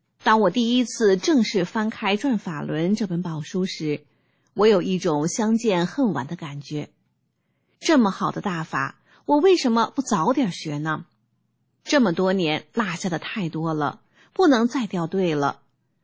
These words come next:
我得赶紧加快步伐，迎头赶上。每天除了练功，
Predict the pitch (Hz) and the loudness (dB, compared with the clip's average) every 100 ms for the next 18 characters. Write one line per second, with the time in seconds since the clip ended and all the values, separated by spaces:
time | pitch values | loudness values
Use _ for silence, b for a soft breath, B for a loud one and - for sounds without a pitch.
0 | _ _ 294 311 247 214 254 285 208 208 | _ _ 2 2 2 2 2 4 4 4
1 | 285 277 240 247 277 180 160 143 - - | 2 0 0 0 -2 -2 -4 -6 -6 0
2 | 254 285 185 170 147 143 160 143 - _ | 0 0 -6 -10 -14 -10 -6 -6 -8 _
3 | _ _ _ _ _ _ _ _ 220 196 | _ _ _ _ _ _ _ _ 0 0
4 | 170 240 226 233 - 226 202 180 139 143 | 0 0 2 2 0 0 0 0 -2 0
5 | 180 180 | 0 0